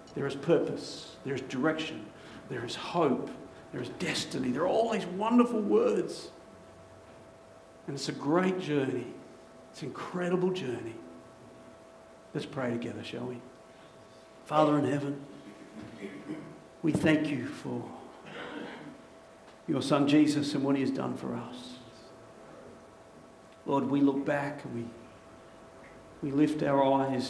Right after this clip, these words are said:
to the cross and we see our Saviour high and lifted up,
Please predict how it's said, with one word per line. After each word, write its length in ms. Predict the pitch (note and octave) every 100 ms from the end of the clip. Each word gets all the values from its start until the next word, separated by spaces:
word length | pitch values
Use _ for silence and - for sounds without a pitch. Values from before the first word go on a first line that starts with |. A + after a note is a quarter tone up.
| -
to 120 | D3
the 60 | B2+
cross 680 | - C3+ B2 B2 - -
and 180 | C3+ A#2+ - - - - - - - - - - -
we 80 | D#3
see 260 | - D3+
our 140 | C#3 C#3+
Saviour 580 | - D3 D3 C#3 C3 - - - -
high 260 | D3+ C#3+ C#3+
and 180 | C#3 C#3+
lifted 280 | C#3+ C#3+
up, 280 | C3+ C#3 C#3